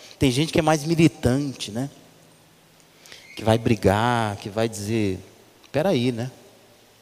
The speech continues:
Vou lá na", como é que chama isso quando você quer reclamar alguma coisa?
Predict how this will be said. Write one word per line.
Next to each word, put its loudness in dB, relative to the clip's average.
Vou -6
lá 0
na", -4
como -10
é -6
que -12
chama -4
isso -4
quando -12
você -8
quer -2
reclamar -2
alguma -6
coisa? -6